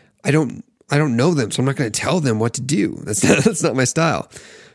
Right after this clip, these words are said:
And I'm also not an expert in, in that area to tell what people what to do. So, you know, that's, that's the other reason. But when we start seeing these organized religions forming, it's when I start seeing these dangerous aspects arising.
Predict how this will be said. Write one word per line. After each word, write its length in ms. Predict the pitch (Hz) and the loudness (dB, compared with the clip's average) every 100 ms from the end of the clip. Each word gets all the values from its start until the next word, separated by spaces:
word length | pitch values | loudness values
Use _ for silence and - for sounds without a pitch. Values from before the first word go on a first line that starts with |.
| _ - - | _ -14 -2
And 140 | 117 | 2
I'm 120 | 120 | 4
also 220 | 120 117 131 | 2 2 2
not 220 | 104 104 | 2 0
an 100 | 101 | -2
expert 440 | 107 - 113 104 | -4 -2 0 0
in, 140 | 101 104 | 0 0
in 200 | 98 101 | 0 0
that 160 | 98 | 0
area 320 | 98 110 104 | 0 0 -2
to 100 | 92 | -4
tell 220 | 143 107 98 | -4 -2 -2
what 140 | 92 | -2
people 260 | 110 90 104 | -4 -2 -4
what 140 | 110 | -6
to 60 | - | -6
do. 300 | 76 55 50 | -6 -6 -8
So, 260 | 95 - - | -12 -12 -14
you 80 | |
know, 140 | - - _ _ | -16 -18 _ _
that's, 220 | - 117 - | -12 -10 -6
that's 260 | - - | -2 -2
the 100 | 127 | -2
other 180 | 127 110 | -2 -4
reason. 300 | 92 - - _ - _ - - _ | -8 -12 -18 _ -20 _ -20 -20 _
But 120 | - | 2
when 160 | 156 196 | 4 2
we 80 | 196 | 0
start 480 | - 165 156 - _ - | 2 2 0 -4 _ -8
seeing 680 | - - 120 117 101 90 - _ - | -4 0 2 4 2 -4 -14 _ -10
these 160 | 113 | -4
organized 400 | 117 120 120 117 | -2 0 0 0
religions 440 | 123 107 107 101 101 | -2 -2 -4 -4 -8
forming, 560 | - 117 110 95 87 - _ _ _ - - | -6 -2 0 -2 -6 -12 _ _ _ -20 -20
it's 120 | - 139 | -4 0
when 80 | |
I 60 | 156 | 2
start 240 | 139 156 | 2 0
seeing 380 | 139 - 123 123 | 0 2 2 2
these 160 | 113 107 | 0 -2
dangerous 420 | 98 98 92 - - | -4 -4 -4 -6 -8
aspects 500 | 117 - - - - | -8 -8 -10 -10 -10
arising. 520 | - - 147 - | -10 -12 -12 -16